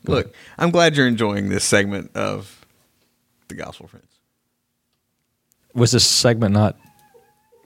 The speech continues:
Speaker 1: text your wife segment?
Speaker 2: <sighs> For some of us. Well, Chase is checking either fantasy scores or looking for more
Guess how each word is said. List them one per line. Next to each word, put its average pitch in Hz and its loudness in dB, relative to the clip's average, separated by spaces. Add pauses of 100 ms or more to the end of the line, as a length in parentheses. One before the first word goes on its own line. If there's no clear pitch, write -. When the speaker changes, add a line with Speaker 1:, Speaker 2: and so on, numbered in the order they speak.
Speaker 1:
text - -2
your 104 2
wife 107 0 (560)
segment? 123 0 (1300)
Speaker 2:
<sighs> - -2
For 139 2
some 107 2
of 90 -4
us. - -6
Well, 139 -2
Chase 180 -2
is 120 -6
checking 117 0
either 101 0
fantasy 101 0
scores 95 0
or 98 0
looking 98 -4
for 98 -4
more 92 -2